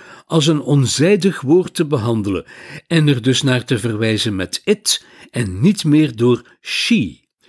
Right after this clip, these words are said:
Want schepen hebben in het Engels altijd weerstand geboden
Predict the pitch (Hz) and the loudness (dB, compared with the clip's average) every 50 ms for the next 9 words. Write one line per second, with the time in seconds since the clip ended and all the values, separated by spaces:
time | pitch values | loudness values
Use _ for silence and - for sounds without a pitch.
0 | _ - - - - 139 - 135 139 127 110 - - _ - - - - - - | _ -20 -20 -20 -18 -12 -4 -2 -2 -2 -2 -6 -14 _ -6 -4 -2 -2 -2 0
1 | - 226 226 160 - - 113 123 160 175 131 131 131 120 123 117 107 104 95 95 | 2 2 2 2 2 0 0 0 2 2 2 0 2 2 2 2 2 0 0 0
2 | - 151 143 127 120 110 - 139 123 120 - 127 110 - 120 107 139 170 185 175 | 0 0 0 2 0 0 0 -2 -4 -2 -2 -2 -2 -2 -2 0 2 2 2 2
3 | - - - 147 131 123 - - 123 104 113 117 113 104 104 110 | 0 0 0 0 0 0 -2 -2 -4 0 2 2 2 2 0 -2